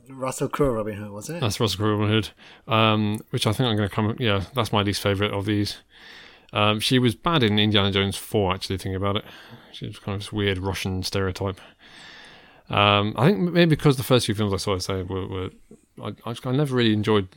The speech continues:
Speaker 2: Talented Mister Ripley that much, although I know that a lot of people love it. Um, yeah, Monuments Men was kind of okay, very bland. Uh, Truth, no one really saw, but it was, um, I think Robert Redford, who played Dan Rather, who's a famous American newsman, and she was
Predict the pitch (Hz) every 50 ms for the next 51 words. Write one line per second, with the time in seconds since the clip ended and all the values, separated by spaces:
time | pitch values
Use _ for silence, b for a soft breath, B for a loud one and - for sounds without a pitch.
0 | - - - 110 101 98 95 101 101 95 - - 107 - - 110 110 104 104 113
1 | - - 104 98 98 98 95 95 98 107 - - - 104 104 101 98 95 95 98
2 | 98 104 - - - _ b b b b b b b b b b b b b -
3 | - 104 98 101 101 98 92 - _ _ _ _ _ - - b b b b b
4 | b b b b b b b - 135 143 143 139 135 147 147 139 131 127 120 -
5 | - 127 127 127 127 120 113 - - - 120 113 104 107 107 101 - - - 113
6 | 110 110 107 110 101 92 - - 101 101 98 95 110 107 107 104 104 101 90 B
7 | B B B - - 107 104 - - - - 180 190 180 - - - - - -
8 | - - - 165 127 127 123 120 117 113 110 107 107 - - - 123 117 110 107
9 | 107 110 113 107 107 101 98 110 104 104 104 101 95 - _ _ - - - b
10 | b b b b b b b - 208 175 131 151 185 185 175 180 185 196 - -
11 | 117 107 101 - 123 117 110 120 117 113 110 107 110 113 113 113 107 101 101 104
12 | 95 - - - - - - 107 101 - - 107 101 98 98 104 104 98 98 104
13 | 98 101 104 104 - 120 - - 117 110 101 98 - - 107 98 101 101 98 -